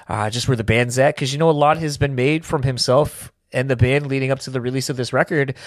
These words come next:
that, you know, they really had kind of been introspective and wanted to think about this being a relaunching point for a band. And I, I find that very interesting because, as I said in the interview,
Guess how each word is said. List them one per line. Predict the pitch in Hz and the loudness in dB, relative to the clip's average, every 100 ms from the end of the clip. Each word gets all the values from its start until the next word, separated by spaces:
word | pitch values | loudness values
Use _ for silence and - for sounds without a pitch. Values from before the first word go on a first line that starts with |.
| - - | -16 -2
that, | 127 | -2
you | 139 | 2
know, | 147 | 2
they | 139 147 | 4 2
really | 131 139 160 151 | 0 -2 0 0
had | 139 | 0
kind | - 143 147 | 2 2 0
of | 131 - 107 117 | -4 -10 -6 -2
been | 123 117 | -2 -2
introspective | 151 - 147 - 170 - 104 101 - - - | -8 -6 -4 0 -2 -2 -8 -8 -16 -14 0
and | 117 117 110 | 2 2 0
wanted | 113 120 131 | 2 2 2
to | 131 135 | -2 -2
think | - 143 | -2 0
about | 135 131 131 - | 0 2 2 2
this | 131 - | -4 0
being | 135 135 | 0 0
a | 131 | 0
relaunching | 135 135 127 165 - 113 | -2 0 2 2 0 -2
point | 117 101 | -2 -2
for | 117 | -4
a | 101 | -2
band. | 110 104 | -4 -4
And | 107 | -2
I, | 117 117 | -2 -2
I | 120 | -2
find | 143 156 160 | 2 2 0
that | 131 | 0
very | 147 160 160 | 0 0 -4
interesting | 160 143 127 | -8 -8 -8
because, | 120 120 117 113 - - - 131 | -6 -4 -2 -4 -10 -14 -4 0
as | 143 | 2
I | |
said | 139 180 | 2 2
in | |
the | 143 | 2
interview, | 214 110 92 | 2 0 -4